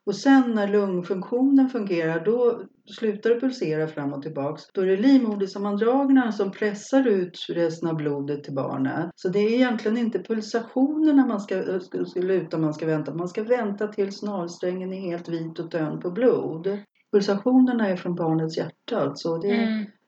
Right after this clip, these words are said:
Speaker 1: blir inga större blodmängder av det. Inga skjuts-, blodskjutsar, utan det är moderkakan, eller livmoderns sammandragningar som pressar ut blodet ur den.
Speaker 2: Och vad jag har hört så är det också att bebisen då skickar tillbaka,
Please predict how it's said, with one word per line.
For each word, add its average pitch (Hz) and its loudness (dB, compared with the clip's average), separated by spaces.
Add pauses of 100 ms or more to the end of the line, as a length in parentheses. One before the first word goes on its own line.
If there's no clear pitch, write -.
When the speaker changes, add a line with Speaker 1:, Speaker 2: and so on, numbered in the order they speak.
(220)
Speaker 1:
blir 196 -2
inga 160 2
större 165 0
blodmängder 151 0
av 160 -2
det. 180 -2
Inga 160 -4
skjuts-, - -8
blodskjutsar, 165 -2
utan 165 -6
det 175 4
är 156 4 (240)
moderkakan, 160 -6
eller 160 2
livmoderns 160 4
sammandragningar 165 2
som - -4
pressar 139 -4
ut 67 -2 (300)
blodet - -2 (400)
ur 165 -2
den. - -4 (1040)
Speaker 2:
Och 233 -6
vad 240 0
jag 254 0
har 262 2
hört 226 -2
så 240 -2
är 226 2
det 220 0
också 220 -6
att 214 -4
bebisen 226 -4
då 220 -6
skickar 226 -10
tillbaka, 233 0